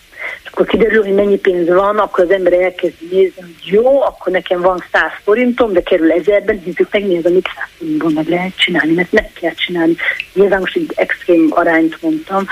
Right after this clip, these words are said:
de ugye ezzel a problémával nézett szembe Tarlós István, hogy, ö, ez a metrófelújítás kerülhetett volna ötszáz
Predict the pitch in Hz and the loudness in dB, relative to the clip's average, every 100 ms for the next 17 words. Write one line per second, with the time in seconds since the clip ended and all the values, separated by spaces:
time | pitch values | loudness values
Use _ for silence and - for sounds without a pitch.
0 | - - - - - - 180 190 196 214 | -6 -8 -10 -12 -14 -2 2 4 4 4
1 | 214 233 214 202 175 180 170 180 185 180 | 2 2 2 0 2 0 2 2 2 2
2 | 185 185 180 170 180 175 - 185 185 196 | 2 2 2 4 2 0 -4 -2 2 2
3 | 185 190 - - - 160 - 165 - - | 2 0 0 -6 -6 -6 -4 -4 -6 -18
4 | - - 170 185 185 165 190 190 190 196 | -20 -10 0 2 2 2 2 4 2 -2
5 | 208 - 196 185 180 190 196 185 185 175 | -4 -2 0 0 0 0 2 2 2 -2
6 | - 165 156 160 175 - 175 180 180 - | -2 -2 -2 0 -2 -2 -10 -4 -2 -4
7 | _ 175 - | _ -14 -4